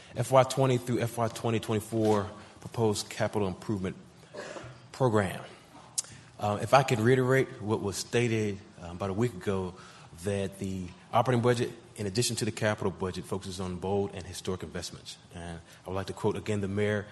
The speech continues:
where he said that this budget, we have the opportunity to invest in our children, our families, and our neighborhoods to build the Richmond that our residents de-,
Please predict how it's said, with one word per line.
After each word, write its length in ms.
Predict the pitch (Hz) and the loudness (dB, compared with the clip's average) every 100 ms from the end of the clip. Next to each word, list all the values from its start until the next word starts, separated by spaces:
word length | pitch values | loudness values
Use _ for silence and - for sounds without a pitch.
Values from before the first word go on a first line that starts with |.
| - - - - | -16 -20 -20 -8
where 100 | 92 | -4
he 80 | 98 | -2
said 200 | - 101 | 0 0
that 180 | 95 95 | -2 -4
this 140 | 101 | -2
budget, 260 | - 95 90 - | 0 -2 -4 -6
we 60 | 101 | -4
have 120 | 95 | -2
the 60 | |
opportunity 320 | 92 - 107 98 | -2 -2 -2 -2
to 40 | 98 | -4
invest 320 | 92 104 - | -2 -4 -2
in 80 | 92 | -6
our 60 | |
children, 520 | 87 - 113 110 110 107 - | -4 0 2 2 0 -2 -12
our 80 | - | -12
families, 600 | - 107 101 101 98 95 - - - - - - - | -2 0 0 -2 -4 -6 -12 -20 -20 -20 -18 -10 0
and 200 | 113 131 | 4 6
our 80 | |
neighborhoods 420 | 131 131 110 101 - | 8 6 4 0 -2
to 80 | 92 | 0
build 200 | 104 92 | 0 2
the 60 | |
Richmond 360 | 92 101 101 95 | -2 -2 -2 -2
that 160 | 95 76 - - - - | -4 -6 -12 -20 -10 -4
our 100 | 95 | 0
residents 520 | 98 90 92 - - - - - - - - - | 0 -2 -4 -6 -10 -18 -20 -20 -20 -20 -20 -8
de-, 120 | 95 | -6